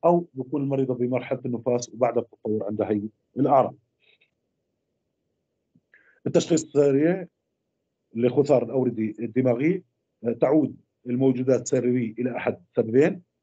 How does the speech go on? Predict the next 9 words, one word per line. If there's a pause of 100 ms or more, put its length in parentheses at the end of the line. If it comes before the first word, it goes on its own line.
الأول (200)
ارتفاع
التوتر (140)
داخل
القحف، (320)
حيث
أن
أهم (180)
ظاهرة،